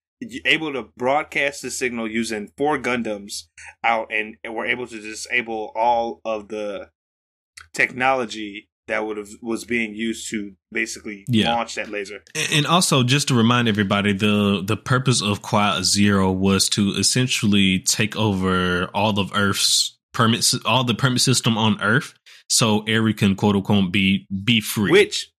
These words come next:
Speaker 2: Um,
Speaker 1: basically from the
Speaker 2: Mm-hmm.
Speaker 1: which basically from the episodes that passed, we, we realized permit scores are in a lot of shit that they probably should not be in. Like, for instance, I, I
Speaker 2: Yeah, it's,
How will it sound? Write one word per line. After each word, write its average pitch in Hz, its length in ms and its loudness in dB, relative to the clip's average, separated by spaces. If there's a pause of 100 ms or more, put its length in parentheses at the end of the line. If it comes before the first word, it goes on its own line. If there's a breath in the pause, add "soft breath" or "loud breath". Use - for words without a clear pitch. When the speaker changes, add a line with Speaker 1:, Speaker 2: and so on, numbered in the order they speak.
(180)
Speaker 2:
Um, 95 380 2
Speaker 1:
basically 143 520 -2
from 123 400 -4
the 117 300 -4
Speaker 2:
Mm-hmm. 107 440 -2
Speaker 1:
which 185 180 2
basically 160 400 0
from 139 200 -4
the 127 100 -2
episodes 117 800 -8 (260)
that 110 220 -4 (160)
passed, 156 540 -4 (560)
we, 127 120 -4 (160)
we 127 140 -2
realized 143 520 0
permit 170 260 -2
scores 117 300 -2
are 110 180 0
in 110 320 -6 (120)
a 107 120 -2
lot 139 260 -2
of 131 140 -6
shit - 420 -4
that 117 140 -6
they 113 140 -2
probably 131 340 -2
should 120 220 -2
not 110 160 -4
be 117 180 -2
in. 101 140 -8
Like, 117 180 -4
for 143 140 -6
instance, 131 480 -6
I, 123 160 0
I 131 260 -2
Speaker 2:
Yeah, 156 160 4
it's, 127 180 4